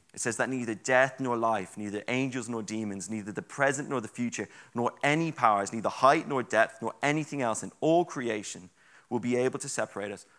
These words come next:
from the love of God that is in Christ Jesus our Lord. When I feel insecure about my self-worth, I need Psalm one hundred thirty-nine fourteen, which says that I am fearfully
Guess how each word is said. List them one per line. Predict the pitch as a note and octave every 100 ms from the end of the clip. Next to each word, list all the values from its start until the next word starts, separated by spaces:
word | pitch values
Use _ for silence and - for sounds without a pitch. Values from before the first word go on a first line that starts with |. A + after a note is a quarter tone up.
| _
from | - G2+
the |
love | G2 G#2 G#2+
of | G2+
God | G2+ F#2+ F#2+
that | -
is | F#2
in | F2+
Christ | - G2+ F#2+ -
Jesus | G2 F2+ F#2
our | F#2+
Lord. | A2+ A#2 F#2 - _ _ _ _ _ _ _
When | B2
I | B2+
feel | B2 C3+ -
insecure | C#3+ C#3 C#3+ - D#3 D#3+
about | D3+ B2+
my | B2+
self-worth, | A#2+ C3+ B2 - D3 C3 -
I | B2
need | B2+ C3
Psalm | - C3 C3+ C3
one | B2
hundred | C3 C3 A#2 A#2
thirty-nine | B2+ A#2+ A#2+ A#2 A#2
fourteen, | - A2+ - G#2 F#2+
which | G2 -
says | G#2+
that | - G#2
I | G#2+
am | G#2+
fearfully | - - C#3+ C#3+ - C3 B2